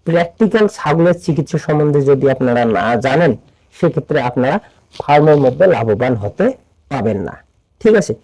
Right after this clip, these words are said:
তো ধরুন, আপনার ছাগলটির, আহ, উকুন হয়ে গিয়েছে, আটালি হয়ে গিয়েছে, ঠিক আছে? খাওয়া দাওয়া করছে না, চুল পড়তেছে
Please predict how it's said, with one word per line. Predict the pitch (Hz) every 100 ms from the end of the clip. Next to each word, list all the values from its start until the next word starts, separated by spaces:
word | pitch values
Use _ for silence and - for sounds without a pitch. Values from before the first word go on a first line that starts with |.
| _ _ _
তো | -
ধরুন, | 208 233 240 226
আপনার | 202 214 208
ছাগলটির, | - 208 208 185 202 202 _ _
আহ, | 151 151 185
উকুন | - 220
হয়ে | 180 170
গিয়েছে, | 160 160 147 165 -
আটালি | 151 180 185 185
হয়ে | 151 151
গিয়েছে, | 143 147 139 151 151 _ _
ঠিক | - 208
আছে? | 214 - - _ _ _
খাওয়া | - 175 196
দাওয়া | 190
করছে | 180 180 -
না, | 175 175
চুল | - - 214 196
পড়তেছে | 175 185 151 170 - 165